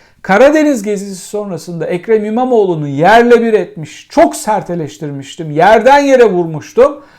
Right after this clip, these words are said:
Ama bunu öldürmeyelim. Zaten potansiyel aday yok. Anadolu'nun dilini konuşup onlara sempatik yaklaşabilecek liderlere ihtiyaç var demiştim. Bakın, baş, tekrar ediyorum. Yerel seçimlerde de,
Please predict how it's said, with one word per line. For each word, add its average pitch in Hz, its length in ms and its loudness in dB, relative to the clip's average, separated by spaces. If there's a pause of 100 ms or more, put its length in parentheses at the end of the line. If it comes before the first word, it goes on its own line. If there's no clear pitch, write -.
(400)
Ama 254 520 2 (340)
bunu 262 340 2
öldürmeyelim. 220 880 2 (160)
Zaten 294 540 2
potansiyel 240 760 0
aday 196 320 0
yok. 254 420 0
Anadolu'nun 226 880 0
dilini 220 420 -4
konuşup 208 560 -8
onlara 208 460 -2
sempatik 214 720 -6
yaklaşabilecek 226 880 -2
liderlere 208 640 0
ihtiyaç 220 400 -4
var 143 180 -10
demiştim. 120 400 -18 (200)
Bakın, 196 400 2 (420)
baş, 202 280 2
tekrar 240 460 0
ediyorum. 147 460 -2
Yerel 190 360 2
seçimlerde 233 840 -2
de, 254 240 -6